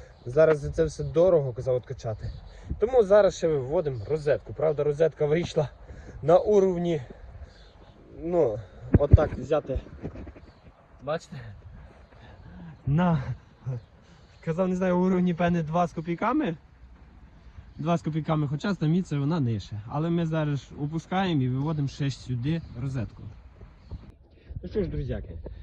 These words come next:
вивів я цю розетку, ж бачите, на септика.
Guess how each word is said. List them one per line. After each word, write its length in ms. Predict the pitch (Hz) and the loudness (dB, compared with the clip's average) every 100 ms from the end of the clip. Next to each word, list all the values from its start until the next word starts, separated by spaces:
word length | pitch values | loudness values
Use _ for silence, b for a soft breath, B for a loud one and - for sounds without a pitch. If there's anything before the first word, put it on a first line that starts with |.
| B B | B B
вивів 400 | 123 170 160 143 | -6 -4 -4 -4
я 140 | 123 117 | -6 -8
цю 260 | - 131 | -8 -8
розетку, 440 | 123 127 120 - 110 | -6 -6 -8 -8 -12
ж 60 | |
бачите, 320 | - 120 - 117 | -8 -10 -8 -6
на 340 | 123 131 98 | -4 -4 -8
септика. 640 | - 104 - 127 127 208 | -8 -10 -10 -10 -6 -6